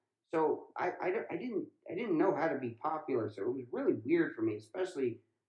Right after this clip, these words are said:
when I was preparing to go on stage a lot of times when I was going to a comedy club. So if I was ever, if I was ever prickly with somebody, if I was, I'm very neurotic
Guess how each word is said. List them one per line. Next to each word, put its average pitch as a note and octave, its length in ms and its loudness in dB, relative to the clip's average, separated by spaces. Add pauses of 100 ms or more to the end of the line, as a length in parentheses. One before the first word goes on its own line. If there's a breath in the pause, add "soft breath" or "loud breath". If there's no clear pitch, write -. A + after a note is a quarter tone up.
when C3 120 0
I C3+ 100 4
was A#2+ 160 2
preparing C#3+ 440 0
to G#2 60 -4
go B2+ 180 4
on A2 120 0
stage C3+ 500 4
a A2 60 0
lot G#2 180 -2
of A2+ 80 -8
times A2 220 -2
when A2 80 0
I A2 60 -2
was G#2 100 -6
going A#2+ 200 2
to A#2+ 60 -2
a - 40 -6
comedy C3 380 -2
club. F#2 180 -12 (500)
So A#2+ 600 2
if A#2+ 200 -2
I C#3+ 200 4
was B2 360 2 (280)
ever, A#2 520 0 (320)
if - 360 -20
I C#3+ 120 4
was C3+ 120 6
ever A#2+ 260 0 (100)
prickly E3 440 4
with D#3 180 4
somebody, E3 500 4
if B2+ 140 0
I C3+ 160 2
was, A#2+ 140 4 (260)
I'm A#2+ 160 2
very D#3+ 280 6
neurotic A#2 720 2